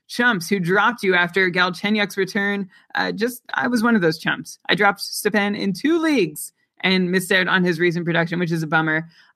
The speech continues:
I think i-, if I'm looking at him for the rest of the season, I still think Stepan is probably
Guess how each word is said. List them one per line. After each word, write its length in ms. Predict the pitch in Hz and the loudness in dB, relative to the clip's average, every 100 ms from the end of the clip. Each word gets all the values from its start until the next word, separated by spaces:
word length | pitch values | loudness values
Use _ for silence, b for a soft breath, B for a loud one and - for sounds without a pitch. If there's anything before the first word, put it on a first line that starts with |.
| - | -2
I 220 | 208 247 | 2 2
think 320 | 247 240 226 | 2 2 2
i-, 40 | 233 | 2
if 360 | 190 - 190 | 0 0 0
I'm 140 | 185 190 | 2 2
looking 260 | 220 226 | 2 4
at 100 | 202 | 2
him 200 | 180 185 | 2 0
for 80 | 180 | 0
the 60 | 175 | 0
rest 160 | 175 | -2
of 20 | 170 | -2
the 100 | 175 | -2
season, 520 | 175 165 160 147 165 b - | 0 0 0 -6 -8 b -2
I 120 | 185 | -2
still 340 | 180 220 220 | 0 0 2
think 180 | 220 208 | 0 -2
Stepan 420 | - 190 180 185 | -2 -2 0 2
is 140 | 180 170 | 0 -2
probably 480 | 175 170 175 175 | -2 0 0 -2